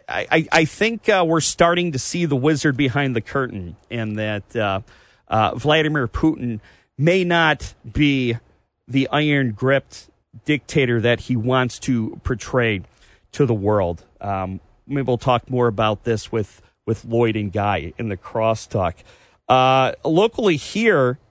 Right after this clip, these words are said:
uh, in Metro Detroit, confessed Oxford High School shooter Ethan Crumbley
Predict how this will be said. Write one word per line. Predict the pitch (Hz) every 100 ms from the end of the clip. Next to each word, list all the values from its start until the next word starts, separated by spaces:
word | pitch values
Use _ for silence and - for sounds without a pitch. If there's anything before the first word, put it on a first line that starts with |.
| -
uh, | 117 117
in | 123 135 139
Metro | 151 - 156
Detroit, | 120 - - 170 160 117 -
confessed | 135 127 180 196 -
Oxford | 170 170 - 151
High | 131 156
School | 170 - 147 131
shooter | - 139 123 -
Ethan | 147 - 120
Crumbley | - 147 156 143 110